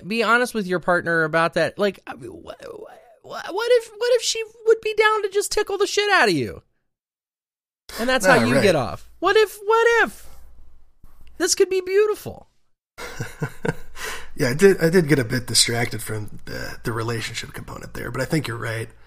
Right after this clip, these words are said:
Speaker 2: Before ending this, I would bring all of this up rather than just, you know, toss it out, 'cause there's clearly something there, 'cause you ended up getting together.
Speaker 1: Yeah.
Speaker 2: You know,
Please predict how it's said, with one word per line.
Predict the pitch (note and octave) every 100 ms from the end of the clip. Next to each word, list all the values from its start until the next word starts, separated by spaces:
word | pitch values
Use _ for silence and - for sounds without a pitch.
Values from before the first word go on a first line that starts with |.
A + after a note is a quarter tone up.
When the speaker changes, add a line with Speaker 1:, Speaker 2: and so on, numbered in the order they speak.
| - -
Speaker 2:
Before | D3 D#3 G3 D3
ending | - C3 A#2+
this, | A#2 A#2
I | A2
would | A#2 A2+
bring | - A#2 A2
all | A2 A2
of | A2+
this | A2+
up | A#2 A2 -
rather | A#2+ A#2
than | G#2+ A2
just, | A#2 A2 - A2
you |
know, | A2 A2+
toss | - A2 A2+
it | A2+
out, | A2+ A2+ -
'cause | C#3+
there's | C#3+ -
clearly | F3+ F3 C#3
something | - F3+ D3+ A2+
there, | B2 C3
'cause | B2
you | B2 C3
ended | C3+
up | -
getting | C3+ B2
together. | B2 D#3+ A#2+ - - - - -
Speaker 1:
Yeah. | F4+ D#4 -
Speaker 2:
You | C#3+
know, | A#2